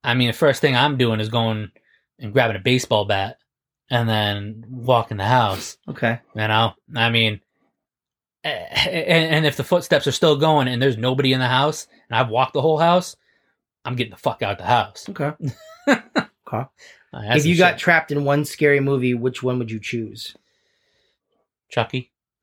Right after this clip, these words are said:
Speaker 1: <laughs> I can take Chucky. 'Cause,
Speaker 2: Lep-
Speaker 1: uh,
Speaker 2: Leprechaun.
Speaker 1: Yeah, yeah. I mean, I guess. Yeah, uh, yeah, yeah.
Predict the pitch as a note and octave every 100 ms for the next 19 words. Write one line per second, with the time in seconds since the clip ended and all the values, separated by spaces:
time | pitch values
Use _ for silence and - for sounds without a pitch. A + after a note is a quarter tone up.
0 | - - - - - - - - - -
1 | C#3 C3 C#3+ B2 - A2+ A#2+ A#2 _ -
2 | - - - - _ _ - A2+ A2 A2+
3 | A2+ C3 A2+ - G2+ G#2+ _ _ _ _
4 | _ - - - B2 D3+ E3+ E3+ E3+ D3
5 | C3+ C3 C3+ B2+ - _ _ _ _ G#3+
6 | A3+ A3 G#3 F3+ E3+ F3+ F#3 - - -
7 | _ _ _ _ _ _ _ _ _ _
8 | _ _ _ _ _ _ _ _ _ -
9 | - - C#3+ E3 - E3+ E3 E3+ F3 F3+
10 | F3 E3 D3+ D3+ D3